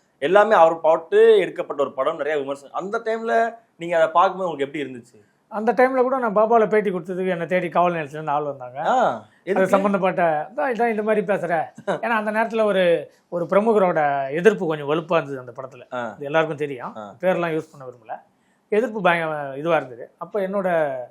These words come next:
Speaker 2: ரொம்ப நீண்ட கால அரசியல், நான் அரசியல் என்னோட வெல்விஷர் ஒருத்தர் மாதவரமூர்த்தின்னு இருக்காரு, அவர்கிட்ட சொல்லி அதை காம்ப்ரமைஸ் பண்ணிட்டேன்.
Speaker 1: ம்.
Speaker 2: நான் என்ன சொல்றேன்னா,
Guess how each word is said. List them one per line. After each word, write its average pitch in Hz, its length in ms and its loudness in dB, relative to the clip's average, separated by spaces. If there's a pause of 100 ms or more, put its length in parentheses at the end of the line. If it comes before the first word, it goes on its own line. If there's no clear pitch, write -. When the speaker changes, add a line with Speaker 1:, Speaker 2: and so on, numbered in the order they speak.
(280)
Speaker 2:
ரொம்ப 185 220 -6
நீண்ட 196 240 0
கால 190 180 4
அரசியல், 165 420 -4
நான் 135 260 -14
அரசியல் 160 360 -8 (480)
என்னோட 156 180 -4
வெல்விஷர் 156 400 -4
ஒருத்தர் 120 360 -16
மாதவரமூர்த்தின்னு 127 720 -10
இருக்காரு, - 260 -20 (440)
அவர்கிட்ட 165 340 -2
சொல்லி 151 240 -8
அதை 139 160 -10
காம்ப்ரமைஸ் 135 480 -18
பண்ணிட்டேன். 98 260 -20 (120)
Speaker 1:
ம். 110 340 -16 (400)
Speaker 2:
நான் 160 200 -2
என்ன 190 200 0
சொல்றேன்னா, 156 560 -6